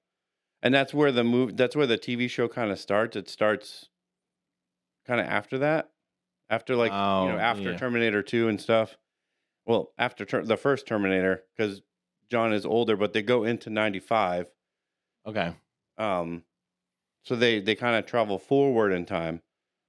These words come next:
Speaker 1: um, which I don't, you know, I don't think a lot of the Terminators have dealt with traveling to the future.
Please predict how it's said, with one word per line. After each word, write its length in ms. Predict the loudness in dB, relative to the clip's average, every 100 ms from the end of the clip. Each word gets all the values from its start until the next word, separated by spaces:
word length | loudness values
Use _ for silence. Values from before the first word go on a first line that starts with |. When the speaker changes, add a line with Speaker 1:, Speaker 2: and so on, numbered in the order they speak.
| -8
Speaker 1:
um, 320 | -4 -4 -6 _ _ _ _ _
which 140 | -4
I 120 | 0 2
don't, 180 | 2
you 80 | 2
know, 100 | 2
I 120 | 2
don't 160 | 2 0
think 200 | -2 -4 -2
a 60 |
lot 240 | 2 2 2
of 80 |
the 80 | -2
Terminators 600 | -4 -2 0 2 2 0
have 260 | -2 -8 -4
dealt 260 | 0 0 0
with 320 | 0 -2 -6 _ _ _ _ _ _ _ _ _
traveling 480 | -4 0 0 -2 -4 _ _ _ _ _ _
to 80 | -10
the 80 | -10
future. 640 | -4 -4 -2 -2 -2 -4